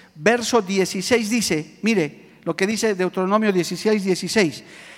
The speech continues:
"Tres veces cada año ape-, aparecerá todo varón tuyo delante de Jehová tu Dios en el lugar que él escogiere,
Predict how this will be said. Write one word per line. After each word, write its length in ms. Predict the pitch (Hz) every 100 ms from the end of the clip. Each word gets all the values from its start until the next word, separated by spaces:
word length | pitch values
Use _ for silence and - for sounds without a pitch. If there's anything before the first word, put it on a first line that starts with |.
| - _ -
"Tres 440 | 262 311 302 269
veces 440 | 285 294 285 247
cada 500 | - 262 269 254 254 269
año 360 | 240 202 233 - - - -
ape-, 420 | 196 - 214 - -
aparecerá 800 | 180 190 202 196 190 214 226 254
todo 280 | 269 277 262
varón 420 | 214 202 247 226
tuyo 320 | - 269 240 214
delante 760 | 190 196 226 269 277 - 233
de 120 | 190
Jehová 360 | 180 190 196 220
tu 100 | 220
Dios 340 | 196 247 262 - - - _
en 200 | 202 208
el 160 | 202 196
lugar 420 | 196 185 226 262
que 120 | -
él 100 | 226
escogiere, 760 | 214 - 180 - 226 147 135